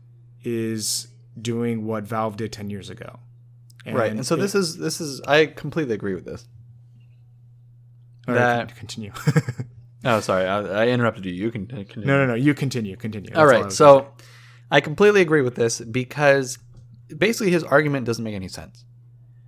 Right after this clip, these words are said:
Speaker 2: He's being nostalgic of a period where Steam was the best thing ever. Right? And yeah, Valve and Steam made something that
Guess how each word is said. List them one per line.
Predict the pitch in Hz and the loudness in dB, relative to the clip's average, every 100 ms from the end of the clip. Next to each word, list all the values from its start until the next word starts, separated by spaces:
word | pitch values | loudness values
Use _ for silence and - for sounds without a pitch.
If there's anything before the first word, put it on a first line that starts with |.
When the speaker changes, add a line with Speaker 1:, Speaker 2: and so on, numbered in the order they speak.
| - - - - | -20 -20 -20 -20
Speaker 2:
He's | - 143 139 | -6 -2 0
being | 139 156 | 0 0
nostalgic | 131 - 131 123 120 120 - | -2 0 2 2 2 -2 -2
of | 113 | -2
a | 113 | -2
period | 110 117 113 107 | 0 0 0 -2
where | 110 104 | -2 -4
Steam | - - 120 117 110 107 - - - - - | -6 -2 -2 -2 -4 -8 -14 -20 -20 -20 -10
was | 110 110 107 104 101 101 - | -2 0 0 -2 -6 -14 -14
the | 120 107 | -6 0
best | 113 101 - - | 2 0 -6 -6
thing | 117 104 | -6 -4
ever. | 95 95 - - _ - - - - - - - - - - | -6 -8 -16 -20 _ -20 -20 -20 -20 -20 -20 -20 -20 -20 -18
Right? | - 113 110 113 117 | -2 2 4 2 -4
And | 127 127 123 120 113 - | -2 0 2 0 -4 -10
yeah, | 147 190 113 78 - | -2 2 2 -2 -18
Valve | 104 110 120 143 170 185 | -16 -2 4 6 4 2
and | 165 | -2
Steam | 160 - 147 151 165 - - - - - | -4 -4 -4 -4 -6 -10 -20 -20 -20 -12
made | 117 135 160 156 | -2 2 2 0
something | 156 139 - 135 139 143 - | -2 -2 -2 -2 -2 -6 -8
that | 120 120 117 113 - | 0 2 4 0 -4